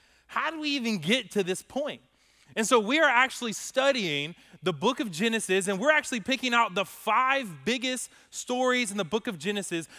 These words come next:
to help us understand the redemptive story of Jesus Christ, to help us understand how there was a relationship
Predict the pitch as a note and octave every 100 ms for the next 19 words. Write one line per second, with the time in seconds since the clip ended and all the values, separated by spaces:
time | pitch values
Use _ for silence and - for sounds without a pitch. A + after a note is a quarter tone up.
0 | - - F3 A3+ C4+ C4 B3+ - G3+ A#3+
1 | C#4 C#4 - - C4 B3 F#3+ F3+ - -
2 | F#3 D#3 G#3 F#3+ - - - E3+ G3 C#3
3 | A#3+ C4 C4+ F#3+ - B3 A#3+ G#3 F3+ C3
4 | F#3 D3+ D#3 - G#3+ E3+ - - - _
5 | - A3+ A#3+ A#3+ A3 C4+ B3 C4+ C#4 A3+
6 | A3 G3 G#3+ F#3 F3+ F3 C4 - A#3 -
7 | F#3+